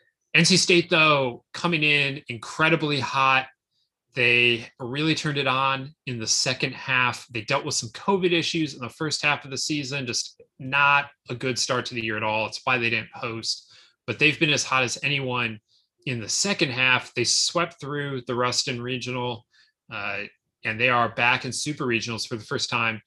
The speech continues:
since two thousand and thirteen. And all they have to do now is go on the road and play Arkansas,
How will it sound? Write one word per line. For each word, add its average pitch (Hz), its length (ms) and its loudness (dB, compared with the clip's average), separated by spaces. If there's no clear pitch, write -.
since - 280 -2
two 160 140 0
thousand 151 320 4
and 123 140 -4
thirteen. 151 340 2
And 156 100 4
all 175 160 6
they 165 120 6
have 160 140 2
to 160 80 -2
do 156 160 2
now 143 300 4
is 135 560 -2
go 127 140 2
on 135 120 4
the 127 80 -2
road 135 420 4
and 127 300 -2
play 131 440 4
Arkansas, 123 800 2